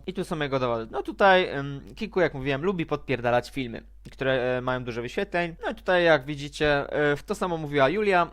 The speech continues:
że po prostu kradnie filmy i daje je od tyłu. On mówi, że to jest po prostu, nie wiem, może można coś takiego robić, ale kurde, zgody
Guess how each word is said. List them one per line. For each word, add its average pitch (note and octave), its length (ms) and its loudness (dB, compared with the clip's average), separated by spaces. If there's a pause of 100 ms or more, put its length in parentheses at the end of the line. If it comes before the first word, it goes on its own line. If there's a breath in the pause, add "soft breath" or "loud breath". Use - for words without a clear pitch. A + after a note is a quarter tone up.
(120)
że A3+ 200 -10
po B3+ 100 -14
prostu E3 380 -6
kradnie C#3 320 -2
filmy C#3 340 -8
i - 120 -12
daje B2 240 -2
je A#2 240 -4
od - 180 -14
tyłu. C#3 400 -4
On D3 120 -8
mówi, D3 200 0
że C3+ 120 -4
to C#3 220 2
jest C3 220 -2
po - 60 -20
prostu, B2+ 520 -6
nie A#2+ 220 -8
wiem, A2+ 300 -12
może C#3+ 340 0
można A3+ 420 6
coś G#3+ 140 -12
takiego G3+ 240 -6
robić, F#3 420 -6
ale D#3+ 220 -2
kurde, B2 520 0
zgody E3 400 0